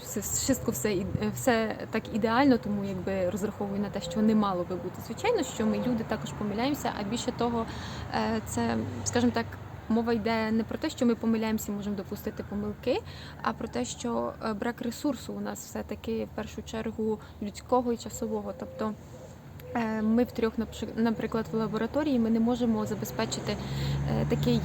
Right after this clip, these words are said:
е, об'єм праці, який потребує, е, тобто не можемо виконати такий об'єм праці, який би потрібно було би для того, щоб все було, йшло так, так, як потрібно.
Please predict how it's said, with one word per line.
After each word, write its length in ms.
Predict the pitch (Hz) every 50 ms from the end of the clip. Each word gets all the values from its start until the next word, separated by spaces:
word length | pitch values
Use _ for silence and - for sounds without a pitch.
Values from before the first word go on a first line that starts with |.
| - 220
е, 80 | 220 214 214 214 214 208 208 - -
об'єм 300 | 226 208 220 240 233 226
праці, 340 | - - 262 311 311 - 247
який 220 | 226 - 247 254 - -
потребує, 680 | 214 - - - 226 196 190 220 233 240 202 214 185 - - - 208
е, 100 | 208 208 -
тобто 280 | 220 - - 233 214 - - - - - - -
не 120 | 240 262
можемо 280 | 262 320 339 285 285 262
виконати 480 | 220 202 269 269 - 233 226 214 - 208
такий 280 | - - - 226 202 175 - - - - -
об'єм 280 | 220 196 214 208 208
праці, 360 | 208 - 262 339 359 - - 262
який 300 | 220 202 - - 254 262
би 160 | 233 226 233
потрібно 540 | - - 226 - - 226 226 196 226 226 190
було 280 | 175 185 185 202 240
би 120 | 262 311 269
для 180 | - 202 196
того, 220 | - - 233 240 226
щоб 200 | - - 180 -
все 180 | - - 226 233
було, 320 | 220 196 190 196 202 208 202 202
йшло 300 | - - - 214 214 208
так, 140 | - 190 190 - - - - - - - - - - - - - -
так, 160 | - 285 277
як 100 | 247 -
потрібно. 580 | - - 208 - - 262 - - - - -